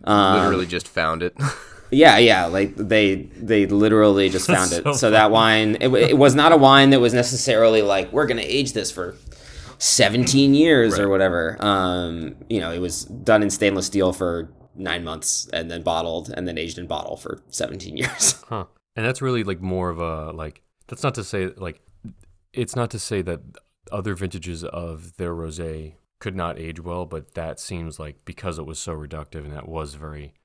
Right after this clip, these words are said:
Speaker 3: kind of specific to that vintage, right?
Speaker 1: Yeah, well, I
Speaker 3: Yeah.
Speaker 1: mean, it's the only year they made a rosé like that. They have made pink
Speaker 3: Oh,
Speaker 1: colored
Speaker 3: okay.
Speaker 1: wines, uh, in the past that are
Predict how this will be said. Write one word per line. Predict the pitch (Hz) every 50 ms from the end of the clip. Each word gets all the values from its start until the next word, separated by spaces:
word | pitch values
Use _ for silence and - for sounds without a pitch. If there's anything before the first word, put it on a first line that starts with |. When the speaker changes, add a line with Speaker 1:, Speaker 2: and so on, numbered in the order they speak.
| _ _ -
Speaker 3:
kind | 95 90
of | 85
specific | - - - - 95 - - 90 - - - -
to | - 82
that | 78 78 76 76 71 - _ _ _ _ -
vintage, | 80 90 98 92 - 80 71 - -
right? | 87 80 -
Speaker 1:
Yeah, | 220 226 175 131
well, | 120 139
I | 151
Speaker 3:
Yeah. | 151
Speaker 1:
mean, | 151 147
it's | 143 147
the | - 139
only | 143 175 202 214 175
year | 165 160
they | 131 123
made | 117 110 110 107 110 104
a |
rosé | 90 95 90 87 82 85 78 65
like | 85 87
that. | - 64 - - - 107
They | 113 110
have | 127 127 110
made | 117 117 113 120 123 131 139 139 139 135 117 113 - - - - -
pink | - - 131 117 165 160
Speaker 3:
Oh, | 131 101 87
Speaker 1:
colored | 82 - 120 113 113 104 95
Speaker 3:
okay. | 98
Speaker 1:
wines, | 82 90 90 92 95 95 110 123 131 139 147 - - - _ _ _ _ -
uh, | 104 98 95 92 90 90 -
in | - 107 98
the | 95
past | 98 - 98 92 113 135 - -
that | 110 87
are | 90 87 85 85 82 82 80 -